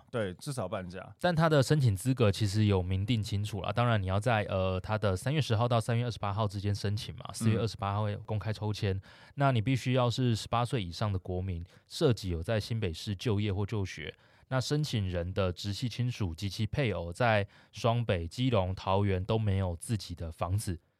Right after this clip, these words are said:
Speaker 1: 嗯。
Speaker 2: 家庭年所得要一百三十二万以下，每人平均一个月大概五万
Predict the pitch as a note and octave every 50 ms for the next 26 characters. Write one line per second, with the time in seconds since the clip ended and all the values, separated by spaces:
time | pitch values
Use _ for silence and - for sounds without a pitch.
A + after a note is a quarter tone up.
0 | _ _ A#2 A2 G#2 F2+ - _ - - B2+ C#3 C#3+ - A2 G2+ G2+ G2+ G#2+ A2
1 | - G2 E2 F2 F2 F2+ G2+ G2+ A#2 A#2+ - - E2 - G#2 G2 - - F#2+ G2+
2 | A#2 A2 F#2+ D#2+ - - - - - A#2+ F#2+ E2+ E2 F2+ F#2 F#2 F#2 F#2 F#2 F#2
3 | F2+ - F#2+ F#2 G2+ G2+ G2+ G#2 A2 A2+ - A#2 G#2 F#2+ - G2 G2 G#2 G2+ G#2
4 | G2 F#2+ G#2+ F#2 F2+ F2 E2 F2+ G#2+ G#2+ G2